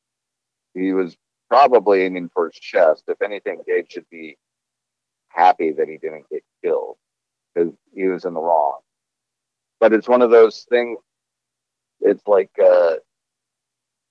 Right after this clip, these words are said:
the, uh, O J Simpson trial. O J Simpson was let off of murder charges, but he was high, he was held liable for damages. So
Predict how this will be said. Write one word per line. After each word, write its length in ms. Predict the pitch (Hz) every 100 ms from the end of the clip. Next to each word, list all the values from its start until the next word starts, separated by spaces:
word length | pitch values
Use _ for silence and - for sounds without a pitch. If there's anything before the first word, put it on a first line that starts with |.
| _ _ _ _ _ _
the, 400 | 98 104 95 92
uh, 520 | 87 85 82 80 76 - _ -
O 140 | 113
J 580 | 104 113 107 104 98 95 _ _
Simpson 360 | 113 107 104 87
trial. 340 | 82 73 65 - _ _ _ _ _ _ _ _ _ _ _ _ _ _ _ _ _ -
O 100 | 107
J 220 | 101 107
Simpson 420 | - 120 113 104
was 220 | 95 87 -
let 180 | 98 95
off 200 | 92 -
of 80 |
murder 260 | 92 107 113
charges, 440 | - 95 87 87 _
but 100 | 92
he 60 |
was 180 | 92 85 -
high, 240 | 92 90 - _ _ _ _ - - _ _ _ -
he 200 | 92 92
was 420 | 90 80 - - _
held 220 | 95 95 82
liable 540 | 87 92 87 87 82
for 180 | - 85 - _ _ _
damages. 560 | 95 92 90 76 76 85 _ _ _ _ _ _ _ _ _ _ _
So 460 | 110 104 104 -